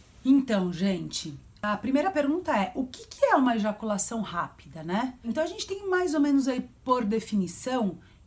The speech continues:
que não existe um tempo, né, conceituado de que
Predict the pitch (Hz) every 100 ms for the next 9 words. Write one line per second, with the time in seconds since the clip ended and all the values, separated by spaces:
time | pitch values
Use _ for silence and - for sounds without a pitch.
0 | - 247 240 269 240 294 - 427 453 -
1 | 262 247 240 - 170 - - - - 196
2 | 240 254 - 214 196 214 196 196 175 214
3 | 226 185 165 151 - - - 165 208 -
4 | - 226 233 247 -